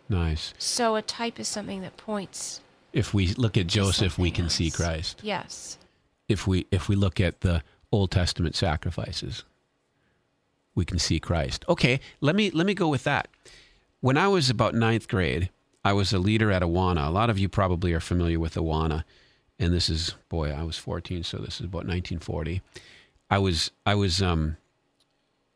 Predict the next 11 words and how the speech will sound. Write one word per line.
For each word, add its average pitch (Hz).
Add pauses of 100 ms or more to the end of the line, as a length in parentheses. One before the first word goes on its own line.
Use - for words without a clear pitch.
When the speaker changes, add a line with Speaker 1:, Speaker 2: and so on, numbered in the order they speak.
(140)
Speaker 1:
I 95
was 95
with 104
a 98
group 123
of, 90 (200)
I -
think, -
third 101
graders. 71 (1000)
And 95